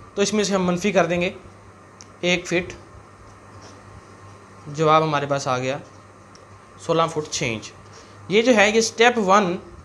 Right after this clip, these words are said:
की लंबाई आ गई हमारे पास। Step two पे, टू की लंबाई जो है, वो भी same है, इस, इसी तरह निकलेगी। इसमें हम देख सकते हैं कि सवा दो इंच का खसका दिया गया है एक तरफ,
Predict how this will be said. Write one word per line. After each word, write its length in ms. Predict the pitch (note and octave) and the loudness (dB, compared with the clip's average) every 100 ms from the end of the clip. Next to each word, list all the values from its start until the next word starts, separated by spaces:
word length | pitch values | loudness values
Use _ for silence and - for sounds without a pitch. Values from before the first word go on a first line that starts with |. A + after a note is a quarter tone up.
| - - | -20 -6
की 80 | F#3+ | -2
लंबाई 360 | G3 E3+ E3 | 2 4 4
आ 120 | E3 C3 | 2 2
गई 140 | C3 | -2
हमारे 260 | B2+ A#2+ A#2 | -6 -6 -6
पास। 280 | G#2+ - - - - - - - - - - - | -8 -10 -18 -20 -20 -20 -20 -20 -20 -20 -18 -10
Step 340 | - A3+ B3 A#3+ | 0 2 2 0
two 100 | A#3+ | 2
पे, 80 | A#3+ F#3+ - - | 0 -4 -4 -2
टू 120 | B3 | 0
की 120 | B3+ | 2
लंबाई 340 | A#3 G3 G3+ | 2 4 2
जो 120 | G3+ G#3 | 4 2
है, 160 | F3 F3+ | 2 2
वो 120 | G3 | 0
भी 80 | G#3+ | -2
same 300 | - G#3+ A3+ | 2 2 4
है, 100 | G#3 | 2
इस, 200 | G#3 - - F#3 - | 0 -10 -12 -12 0
इसी 320 | A3 G#3+ G3 | 2 2 -2
तरह 180 | A3 G#3+ | 0 0
निकलेगी। 460 | F#3 F3 F3+ E3+ F3 - - - - - - - - - - - | 0 -2 -2 -2 -6 -14 -20 -20 -20 -20 -20 -20 -20 -20 -16 0
इसमें 300 | B3 A3+ B3+ | 0 4 4
हम 140 | A3+ | 4
देख 180 | G3+ A3 | 4 2
सकते 220 | A3+ A#3 | 2 0
हैं 80 | A#3 | 2
कि 60 | A#3 | 2
सवा 400 | - A3+ A#3 B3+ | 2 2 6 4
दो 220 | F#3+ A3 | 4 2
इंच 180 | A3+ A3 | 2 0
का 120 | G#3+ | 0
खसका 300 | G#3+ F3+ G3+ | 0 0 2
दिया 240 | F3+ D#3+ D3+ | 2 2 0
गया 160 | D3 | 0
है 140 | A#2 A2 - - - - - - - - - - - - - - | -4 -8 -20 -20 -20 -20 -20 -20 -20 -20 -20 -20 -20 -20 -16 2
एक 220 | G#3+ G#3+ | 2 2
तरफ, 360 | E3 C#3 B2+ | 0 -2 -4